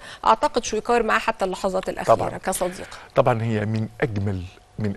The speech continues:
Speaker 2: أجمل الع-، العلاقات الحب اللي ال-، الجمهور، اللي الناس حبتهم مع بعض، فؤاد المهندس وشويكار. ويمكن الثنائي الفني الوحيد الكوميدي ال-، كب-، كبطلين.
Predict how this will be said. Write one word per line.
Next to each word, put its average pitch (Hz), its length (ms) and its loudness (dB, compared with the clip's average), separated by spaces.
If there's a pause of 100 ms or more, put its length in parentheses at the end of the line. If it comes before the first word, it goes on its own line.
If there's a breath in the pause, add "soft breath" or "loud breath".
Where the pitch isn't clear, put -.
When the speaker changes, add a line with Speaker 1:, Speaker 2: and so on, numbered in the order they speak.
Speaker 2:
أجمل 107 340 -2
الع-، 101 260 -2
العلاقات 98 840 -2
الحب 113 460 -2
اللي 110 160 0
ال-، 104 260 -4
الجمهور، 107 340 -2
اللي 110 140 -2
الناس 135 220 -2
حبتهم 113 460 -4
مع 95 100 -4
بعض، 90 280 -8
فؤاد 123 220 -2
المهندس 107 400 -6
وشويكار. - 420 -10 (420 loud breath)
ويمكن - 320 0
الثنائي 123 520 -2
الفني 120 360 -2
الوحيد 107 640 -2
الكوميدي 127 560 -2 (640 soft breath)
ال-، 113 140 0 (160)
كب-، 107 240 4
كبطلين. 113 680 4